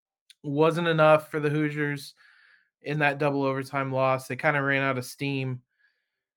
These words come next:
<laughs> Trace played all forty-nine minutes,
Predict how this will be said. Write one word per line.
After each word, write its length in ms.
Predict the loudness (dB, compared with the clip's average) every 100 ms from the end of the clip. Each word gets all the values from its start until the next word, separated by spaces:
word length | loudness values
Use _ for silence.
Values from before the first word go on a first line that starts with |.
| _ _ _ _ _ _ _
<laughs> 320 | -10 -6 -6
Trace 380 | -4 4 4 4
played 180 | 4 6
all 180 | 6 6
forty-nine 520 | 2 0 2 2 2
minutes, 420 | -2 -2 -4 -10